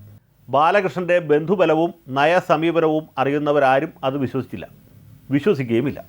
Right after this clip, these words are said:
ബാലകൃഷ്ണനെ ഗോവർദ്ധന പർവ്വതം കുടയായി ചൂടിയ ഭഗവാൻ ശ്രീകൃഷ്ണനോട് ഉപമിച്ചുകൊണ്ട് മാതൃഭൂമിയിൽ ഗോപികൃഷ്ണൻ കാർട്ടൂൺ വരച്ചു. ഗോപസ്ത്രീകളുടെ ഉടയാട കവർന്ന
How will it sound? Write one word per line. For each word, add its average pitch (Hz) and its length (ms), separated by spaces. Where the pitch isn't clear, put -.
ബാലകൃഷ്ണനെ 185 580
ഗോവർദ്ധന 226 800
പർവ്വതം 220 320
കുടയായി 214 420
ചൂടിയ 190 360
ഭഗവാൻ 170 320
ശ്രീകൃഷ്ണനോട് 175 560
ഉപമിച്ചുകൊണ്ട് 147 500
മാതൃഭൂമിയിൽ 151 640
ഗോപികൃഷ്ണൻ 151 520
കാർട്ടൂൺ 127 320
വരച്ചു. - 200
ഗോപസ്ത്രീകളുടെ 170 760
ഉടയാട 175 340
കവർന്ന 170 260